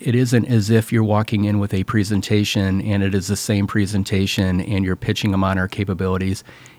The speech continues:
It starts with being a solution provider, and that means to be a solution provider, you must first understand what problem it is they're trying to solve.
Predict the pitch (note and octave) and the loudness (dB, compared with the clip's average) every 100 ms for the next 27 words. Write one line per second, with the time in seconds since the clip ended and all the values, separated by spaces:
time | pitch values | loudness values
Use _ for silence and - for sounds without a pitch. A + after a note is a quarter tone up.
0 | - B2 - - A#2 A#2 - A2+ G2+ - | -8 -8 -6 -4 2 2 2 0 0 2
1 | G2+ G2 F#2+ F#2+ F#2+ A2+ G2 G2 - F#2 | 0 2 2 0 0 0 2 2 0 0
2 | - F2+ F#2 F2+ E2+ F#2 G#2+ A2+ G#2 G2 | 0 0 0 -2 -2 2 2 4 2 2
3 | - G#2 A#2+ A#2 - G#2 F#2+ F#2+ F#2 F#2+ | -2 -2 0 0 0 0 0 -2 -2 -2
4 | F2+ F#2+ F#2+ F#2+ - G2+ G2+ G2 - - | -2 0 0 -2 0 0 2 0 -6 -12
5 | - A#2+ A2+ - G#2 F#2+ - G#2 F#2+ F#2 | -2 0 0 0 0 0 0 0 0 -2
6 | - - G#2 G#2 F#2 F2+ F#2 F2 - F#2+ | -4 -2 0 2 0 0 -2 -4 -2 -2
7 | - F#2+ F#2 F2 - E2 F#2+ - | 0 0 0 -4 -2 -2 -4 -10